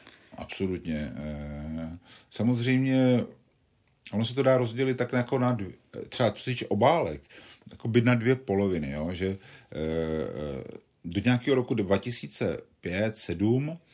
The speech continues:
eh, že tam fi-, figurovaly skutečně portrétní fotky, hodně,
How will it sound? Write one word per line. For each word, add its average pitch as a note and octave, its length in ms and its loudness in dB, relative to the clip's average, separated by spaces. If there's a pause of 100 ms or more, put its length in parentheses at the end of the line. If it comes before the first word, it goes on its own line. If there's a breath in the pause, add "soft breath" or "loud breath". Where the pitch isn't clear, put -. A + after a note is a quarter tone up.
(380 loud breath)
eh, F2+ 120 -2
že G#2 160 -2
tam A#2+ 220 4
fi-, A#2+ 180 -2
figurovaly A2+ 560 0
skutečně A2+ 300 -2
portrétní A2 640 2
fotky, G2+ 680 -2
hodně, G#2 420 4